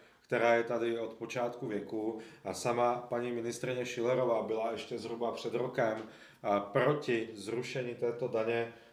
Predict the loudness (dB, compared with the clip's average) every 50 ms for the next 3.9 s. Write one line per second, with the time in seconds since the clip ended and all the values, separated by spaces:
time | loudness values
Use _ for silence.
0 | _ -6 -2 0 0 0 -2 -2 0 4 4 4 4 4 2 2 2 4 4 4
1 | 4 6 6 6 6 4 4 4 2 2 2 2 0 -2 -2 -4 -6 -12 -10 -2
2 | 0 0 0 0 -2 -4 -4 0 0 0 2 2 0 0 -2 -2 -8 -14 -20 -20
3 | -20 _ _ _ 4 6 6 6 4 0 0 2 4 4 4 4 2 -2